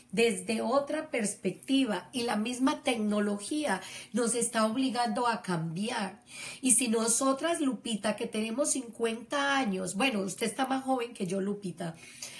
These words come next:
pero si yo, Marimelda Cardona, que tengo cincuenta años y no me actualizo y me voy saliendo del sistema y me voy aislando, dígame, ¿dónde voy a parar yo en los próximos treinta años, Lupita?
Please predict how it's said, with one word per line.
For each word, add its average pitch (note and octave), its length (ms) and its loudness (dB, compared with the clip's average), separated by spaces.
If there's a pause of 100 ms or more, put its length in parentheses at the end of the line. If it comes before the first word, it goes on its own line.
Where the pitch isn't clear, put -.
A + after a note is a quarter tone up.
(160)
pero B3 240 4
si A3 220 2
yo, A#3 340 2
Marimelda G3+ 540 0
Cardona, G3 540 -2
que G#3+ 100 -10
tengo G#3 300 -2
cincuenta A3+ 680 0
años G3 300 0 (280)
y A#3 180 -2
no A3+ 200 2
me C4+ 160 6
actualizo G#3+ 920 2
y G3 60 0
me G#3 120 2
voy G#3 220 0
saliendo B3+ 640 -2
del A3 200 -2
sistema G#3 800 -2 (300)
y A#3 80 -4
me A3+ 140 4
voy G#3+ 320 0 (320)
aislando, A#3+ 1040 0 (320)
dígame, C#4+ 600 6
¿dónde C4+ 520 2
voy B3+ 280 6
a C4 120 4
parar A3+ 400 2
yo B3 220 0
en C4+ 100 2
los A#3+ 160 0
próximos A#3 560 -4
treinta G3+ 500 -2
años, D4 240 0
Lupita? F#3 600 -6